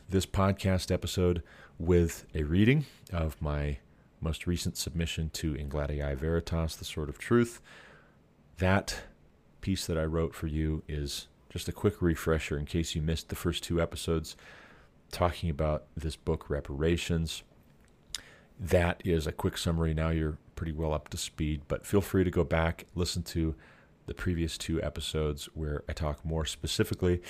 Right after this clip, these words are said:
about this back and forth and DeYoung's review. But in this episode, I want to deal with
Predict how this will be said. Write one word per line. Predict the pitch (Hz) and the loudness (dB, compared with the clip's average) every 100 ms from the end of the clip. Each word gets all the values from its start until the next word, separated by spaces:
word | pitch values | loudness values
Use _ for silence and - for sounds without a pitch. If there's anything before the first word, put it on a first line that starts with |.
| - - - | -16 -16 -6
about | - 95 | 2 4
this | - 95 | 4 -2
back | - 95 - | 0 2 2
and | 87 | 0
forth | - 143 147 - - _ _ _ _ _ _ - | 8 10 10 6 -14 _ _ _ _ _ _ -2
and | 95 92 92 90 - _ _ - _ _ _ - | 2 4 2 0 -10 _ _ -20 _ _ _ -4
DeYoung's | 82 80 85 87 85 82 - - _ _ _ _ _ - | 0 4 4 4 2 -2 -6 -10 _ _ _ _ _ -6
review. | 82 71 80 80 71 65 | -2 -2 2 2 2 -2
But | 76 73 - - - | -2 -2 -4 -16 -6
in | - 98 | 4 10
this | 185 - | 10 10
episode, | - - 107 | 4 6 6
I | 90 | 6
want | 92 123 | 6 4
to | 120 | 4
deal | 85 95 107 | 2 6 6
with | 87 80 78 80 - | 6 4 2 0 -4